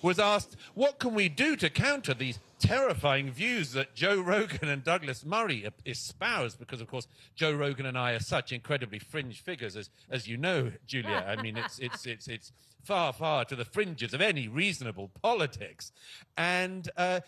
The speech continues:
this man, Peter Newman, very sinisterly said, "We will have to find other ways to suppress them."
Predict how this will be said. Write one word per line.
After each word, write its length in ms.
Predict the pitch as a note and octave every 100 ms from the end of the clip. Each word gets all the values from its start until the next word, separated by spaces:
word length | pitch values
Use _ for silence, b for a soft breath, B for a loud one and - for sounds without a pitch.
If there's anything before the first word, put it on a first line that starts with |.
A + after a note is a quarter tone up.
| -
this 400 | D3+ C#4 - A#3+
man, 480 | A#3+ G#3+ C#3 A2 C3+
Peter 280 | G3 F3+ F3+
Newman, 340 | F#3+ F3+ C3
very 500 | A#2 A2+ D4 D4+ F3
sinisterly 880 | C3 - D4+ E4 A3 - A#2 F2 F#2
said, 460 | - B2+ G2+ G#2+ B B B
"We 200 | C#3+ G3
will 140 | G#3 F3
have 260 | A3 A#3
to 100 | B3
find 360 | - G#3 F#3+ F#3
other 240 | F3 F3 F#3
ways 480 | D#3+ D#3 C#3+ C#3 -
to 140 | C#3+
suppress 640 | - D#3+ - B3+ - -
them." 220 | - F2